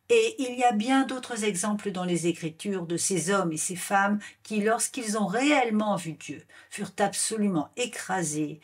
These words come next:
sous le poids de leur propre néant, leur propre état de péché. Et franchement,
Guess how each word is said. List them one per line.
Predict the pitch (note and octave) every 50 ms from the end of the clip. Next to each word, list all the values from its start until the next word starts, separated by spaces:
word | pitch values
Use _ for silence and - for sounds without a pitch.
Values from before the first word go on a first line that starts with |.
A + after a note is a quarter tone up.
| - - -
sous | - - - A3+
le | G#3+ G#3+ G#3 G#3
poids | - - A#3 A3 G#3+
de | F#3 F3
leur | D#3 C#3+ - -
propre | _ - - - F3+ E3 D#3 - - D#3+
néant, | D#3+ C#3+ A#2+ B2+ C3 A2 G#2+ - _ _ _ - - - - -
leur | G#3+ A3 G#3 - - -
propre | - - - A#3+ A#3 A3+ - -
état | G3+ - - - G3 F#3+ F3+
de | D3+ C#3 - _ _
péché. | - E3 C#3+ - - - - - - _ _ _ _ _ _ _ _ _ _ _ _ _ _ _ _ _ _ _ - _ -
Et | F#3
franchement, | F3+ - - F3 E3 - - - F3 D#3 D3+ D3+ D#3 -